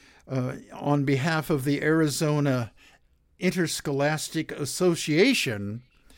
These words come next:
he explained that about a dozen trans students have applied to play on a team aligning with their gender identity.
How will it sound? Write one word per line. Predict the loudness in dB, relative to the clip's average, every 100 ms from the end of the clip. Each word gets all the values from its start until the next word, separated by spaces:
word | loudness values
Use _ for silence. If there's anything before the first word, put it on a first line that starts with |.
| -20 -20 -16 -2
he | -2
explained | -2 -8 -4 0 2 0
that | -2 0 0 -2 _ -16 -16 -16 -20 -20 -20 -10
about | -8 0 2 2
a | 0
dozen | 2 4 4 4 0 0 -2
trans | -4 -6 -2 2 4 2 2
students | -2 0 4 4 4 0 -6 -10 -14 _ _ _ _ _ _ _ _
have | -6 -2
applied | -4 -6 -6 -2 0 2 0 -2 -8 _ _ _ _ _ _
to | -4 -2
play | -2 -2 2 2
on | 2 0
a |
team | -2 -4 -2 0 0 -2 -4
aligning | -4 -2 0 2 2 0
with | 0 0
their | 0 0
gender | -2 0 2 2 4 4
identity. | 2 0 0 -2 -2 -2 -2 -2